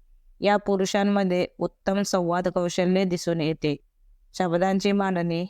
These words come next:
नम्र बोलण्याची पद्धत आणि समजावून सांगण्याची क्षमता त्यांच्या व्यक्तिमत्वाला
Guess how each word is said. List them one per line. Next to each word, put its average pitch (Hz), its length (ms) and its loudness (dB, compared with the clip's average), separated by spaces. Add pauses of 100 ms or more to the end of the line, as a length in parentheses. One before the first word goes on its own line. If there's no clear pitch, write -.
नम्र 190 340 0
बोलण्याची 185 480 0
पद्धत 165 460 -2 (420)
आणि 185 220 -2
समजावून 185 640 0
सांगण्याची 175 560 -2
क्षमता 185 540 -2 (420)
त्यांच्या 185 340 0
व्यक्तिमत्वाला 175 920 -2